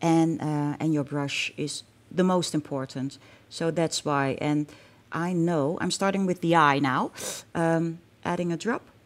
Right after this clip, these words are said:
and I know that it's really difficult,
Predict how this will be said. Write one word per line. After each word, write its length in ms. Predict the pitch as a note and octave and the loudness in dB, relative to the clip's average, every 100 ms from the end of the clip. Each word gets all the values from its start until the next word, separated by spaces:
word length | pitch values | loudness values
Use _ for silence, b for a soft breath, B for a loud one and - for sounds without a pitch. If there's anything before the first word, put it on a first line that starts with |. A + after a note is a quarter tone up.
| _ _ _ - | _ _ _ -4
and 140 | F3 | 0
I 100 | F3 | 0
know 540 | F3 F#3 F#3 E3+ G3+ - _ _ _ _ _ _ | 2 2 2 2 -2 -6 _ _ _ _ _ _
that 160 | E3+ E3 | -8 -8
it's 180 | E3 E3 | -8 -6
really 200 | E3+ E3 | -4 -2
difficult, 800 | E3 D#3 D#3+ - E3 G#3+ - | -2 -4 -6 -6 -6 -8 -12